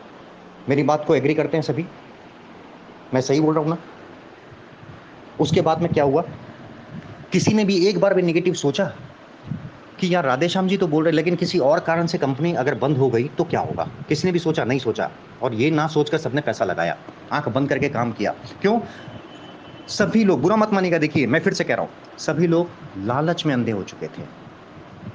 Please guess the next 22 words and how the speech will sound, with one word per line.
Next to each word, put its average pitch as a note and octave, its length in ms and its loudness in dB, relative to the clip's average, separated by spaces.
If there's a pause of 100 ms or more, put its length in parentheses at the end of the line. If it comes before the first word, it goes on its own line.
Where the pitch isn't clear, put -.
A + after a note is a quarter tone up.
(960)
आगे C#3 260 2
का D#3+ 100 0
किसी C#3+ 240 -2
ने D#3+ 100 2
नहीं A2+ 120 0
सोचा, F2 300 -8
सब G3+ 240 0
लोग G3 140 2
लालच D3+ 300 2
में C#3+ 80 4
अंधे B2+ 140 4
हो A#2 80 2
चुके G#2 220 -6
थे। - 180 -12 (1800)
और C3 60 0
जब E3+ 180 0
फ्यूचर D#3 260 2
मेकर E3 220 2
का E3 100 0
कांड D#3 300 0
हो C3+ 120 6
गया, A2 220 2